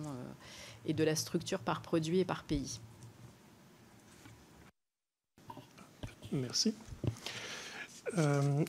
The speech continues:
Speaker 2: alors, sur un certain nombre de points, on rejoint, euh, la présentation qui a été faite, euh, par le S D E S.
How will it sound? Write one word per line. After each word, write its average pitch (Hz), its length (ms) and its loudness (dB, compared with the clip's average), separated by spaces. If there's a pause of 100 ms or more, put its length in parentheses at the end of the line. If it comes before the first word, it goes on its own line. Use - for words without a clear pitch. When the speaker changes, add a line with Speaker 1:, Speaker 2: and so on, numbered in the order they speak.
Speaker 2:
alors, 156 240 8
sur 180 220 10
un 175 60 12
certain 202 280 8
nombre 196 140 12
de 185 100 12
points, 185 320 10
on 160 220 8
rejoint, 151 580 8
euh, 139 200 4
la 139 100 0
présentation 151 480 0
qui 175 120 0
a 151 40 4
été 143 160 2
faite, 165 400 2
euh, 135 180 4
par 135 160 0
le 131 140 2
S 131 100 2
D 135 100 0
E 143 240 4
S. - 320 2